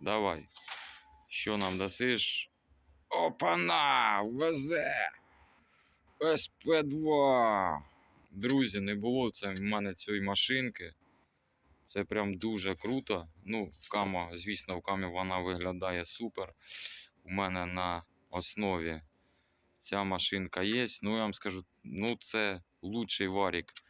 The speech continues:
який мог випасти. Ну, один з найкращих, скажімо так.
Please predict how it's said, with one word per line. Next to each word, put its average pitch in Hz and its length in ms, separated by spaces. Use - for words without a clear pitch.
який 95 440
мог 90 400
випасти. 95 720
Ну, 95 100
один 104 280
з 80 80
найкращих, 92 600
скажімо 80 480
так. 78 180